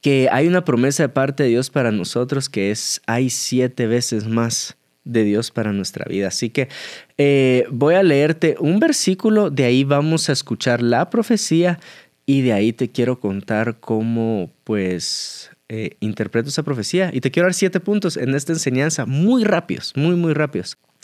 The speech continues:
Así que leamos este versículo y de ahí vamos a escuchar la profecía. Isaías treinta, versículo veintiséis,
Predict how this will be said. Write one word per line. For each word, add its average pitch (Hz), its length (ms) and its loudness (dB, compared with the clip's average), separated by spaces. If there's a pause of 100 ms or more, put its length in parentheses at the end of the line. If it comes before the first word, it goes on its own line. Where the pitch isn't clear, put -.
Así 127 380 0
que 120 220 0 (340)
leamos 147 460 2
este 214 160 0
versículo 214 640 0
y 131 100 -2
de 123 80 2
ahí 113 120 4
vamos 123 260 0
a 127 40 -2
escuchar 110 560 -4
la 110 360 -4
profecía. - 760 -8 (960)
Isaías 196 420 4
treinta, 214 500 2 (480)
versículo 156 560 0
veintiséis, 156 1040 -2